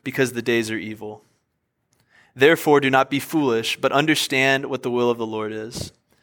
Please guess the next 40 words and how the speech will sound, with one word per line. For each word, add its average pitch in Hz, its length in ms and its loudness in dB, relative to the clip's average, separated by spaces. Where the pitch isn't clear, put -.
And 135 120 -6
do 139 100 0
not 139 200 2
get 156 120 2
drunk 139 260 -2
with 160 160 -4
wine, 120 340 2
for 123 120 -8
that 120 200 4
is 117 120 -4
debauchery, 110 680 -4
but 117 120 -6
be 123 100 0
filled 127 360 2
with 127 140 -2
the - 80 -4
Spirit, - 500 -4
addressing 143 480 2
one 143 180 4
another 131 320 4
in 117 160 -4
psalms 139 680 2
and 113 160 -8
hymns 131 460 -4
and 117 100 -6
spiritual 120 460 -2
songs, 107 520 -6
singing 139 480 0
and 117 80 -2
making 120 280 2
melody 117 300 4
to 120 160 -6
the 113 80 -2
Lord 110 240 -2
with 107 160 -12
your 107 120 -8
heart, - 280 -14
giving 147 260 2
thanks 143 300 2
always 120 720 2